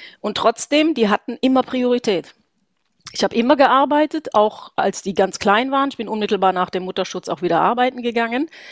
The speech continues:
Und die hatten immer Priorität. Das heißt, wenn die heute reinkommen, wenn die heute reinkommen und sagen, „Mama, ich brauche neue Basketballschuhe“, das schleicht dich. Aber wenn die reinkommen und irgendwas haben, weil die sagen, „Mensch, da, dem Kumpel geht's schlecht oder das ist in der Schule gelaufen“,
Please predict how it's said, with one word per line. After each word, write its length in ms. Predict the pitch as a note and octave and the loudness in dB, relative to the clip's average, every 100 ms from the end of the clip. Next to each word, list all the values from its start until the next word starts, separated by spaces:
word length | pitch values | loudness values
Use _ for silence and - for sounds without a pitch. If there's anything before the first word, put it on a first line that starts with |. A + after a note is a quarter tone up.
| - _ - | -20 _ -4
Und 100 | G3+ | 2
die 80 | G#3 | 4
hatten 220 | G3+ G#3 | 2 -2
immer 260 | G#3 A#3+ B3 | -2 0 0
Priorität. 720 | - A#3 A#3 B3 G#3 E3 - | 0 -2 -2 -2 -2 -2 -2
Das 140 | D#3+ | -4
heißt, 180 | F#3 F3+ | -4 -2
wenn 140 | F#3+ G3 | -2 -2
die 120 | F#3+ | 2
heute 340 | G#3 A#3+ C#4+ | 2 4 2
reinkommen, 340 | B3 A#3 G3 F#3 | 2 0 -4 -2
wenn 80 | |
die 80 | F#3+ | 2
heute 240 | G3+ A3 G#3+ | 2 2 2
reinkommen 280 | A3 G#3+ | 0 -2
und 40 | F#3+ | -4
sagen, 140 | G3 | -2
„Mama, 180 | F#3+ G3+ | -2 -2
ich 100 | F#3+ | -4
brauche 200 | - E3 | -6 -6
neue 160 | F#3 E3+ | -4 -2
Basketballschuhe“, 640 | G3+ - E3 D#3+ - E3+ | -2 -4 -6 -4 -4 -4
das 200 | E3 E3 | -4 -4
schleicht 360 | - D3 B2+ - | -4 -4 -6 -8
dich. 200 | - - - - - - - - | -12 -12 -12 -10 -8 -8 -10 0
Aber 140 | G#3+ | 4
wenn 120 | A3 | 6
die 80 | A#3+ | 6
reinkommen 500 | A3 C#4 F#4+ D4 C#4 | 6 4 4 0 0
und 100 | A3+ | 0
irgendwas 400 | A#3+ E4 E4 - | 0 2 2 2
haben, 280 | A3 A3 G3 | 2 2 0
weil 120 | F#3 | -2
die 100 | G3 | 0
sagen, 280 | F#3 G3 G3+ | 2 2 0
„Mensch, 260 | G3 A3 - | -6 -6 2
da, 280 | G#3 G#3 - | 4 4 2
dem 420 | F3+ F3 F3 G#3 | -8 -4 0 2
Kumpel 280 | C4 C4 G#3+ | 0 0 2
geht's 180 | G#3+ | 0
schlecht 320 | - G3 G3 G3 | 0 0 0 -2
oder 160 | F#3 | 0
das 180 | A3 A#3 | 0 0
ist 120 | B3 | -4
in 60 | B3+ | -4
der 100 | A#3+ | -2
Schule 280 | - A3 G3+ | -4 -2 2
gelaufen“, 460 | G3+ F#3 F#3+ G#3+ | 4 4 2 -4